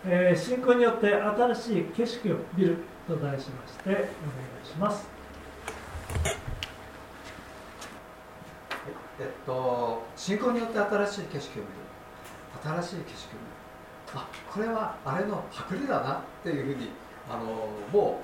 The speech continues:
Speaker 2: う分かるんじゃないかなっていうふうに思うんですけど、皆さんサッカーを、えー、見ましたよね。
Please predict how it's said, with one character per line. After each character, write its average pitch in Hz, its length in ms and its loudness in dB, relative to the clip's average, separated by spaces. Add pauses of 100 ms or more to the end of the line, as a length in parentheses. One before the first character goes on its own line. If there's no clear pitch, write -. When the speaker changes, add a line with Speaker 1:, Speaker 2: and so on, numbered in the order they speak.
Speaker 2:
う - 40 -4
分 - 80 -4
か 175 100 -4
る 190 60 0
ん 160 40 -4
じ - 60 -4
ゃ - 40 0
な 151 60 2
い 139 60 2
か - 180 -4
な 151 60 -4
っ 147 80 -6
て 143 100 -6
い - 20 -4
う 143 40 -4
ふ - 20 -2
う - 20 -2
に 135 60 -2
思 151 100 -4
う 139 80 -2
ん 135 100 -8
で 123 80 -8
す - 60 -12
け 127 80 -10
ど、 135 160 -4
皆 131 160 -4
さ 127 100 -6
ん 110 40 -6
サ 175 160 -2
ッ 185 100 -2
カ 147 80 0
ー - 20 2
を、 - 200 2 (360)
え 107 140 -4
ー、 - 720 -8
見 185 40 4
ま 190 60 2
し - 60 -4
た - 60 -4
よ - 80 -4
ね。 127 120 -2